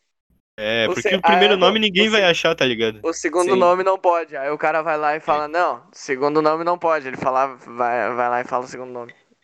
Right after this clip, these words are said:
Speaker 2: dizendo que não
Speaker 3: Olha,
Speaker 2: pode.
Speaker 1: Então, não, isso aí
Speaker 3: agora
Speaker 1: não, eu não vou fazer essa sacanagem.
Speaker 2: Não
Speaker 3: agora
Speaker 2: pode,
Speaker 3: eu
Speaker 2: não faz
Speaker 3: me
Speaker 2: isso.
Speaker 1: Ah, é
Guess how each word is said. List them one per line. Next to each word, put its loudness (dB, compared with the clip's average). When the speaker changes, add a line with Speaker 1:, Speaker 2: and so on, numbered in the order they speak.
Speaker 2:
dizendo -6
que -8
não 0
Speaker 3:
Olha, 2
Speaker 2:
pode. -2
Speaker 1:
Então, -8
não, 0
isso 2
aí 4
Speaker 3:
agora -2
Speaker 1:
não, -6
eu -10
não -10
vou -8
fazer -8
essa -10
sacanagem. -10
Speaker 2:
Não 0
Speaker 3:
agora 2
Speaker 2:
pode, -2
Speaker 3:
eu -12
Speaker 2:
não -2
faz -4
Speaker 3:
me -2
Speaker 2:
isso. -6
Speaker 1:
Ah, -2
é 0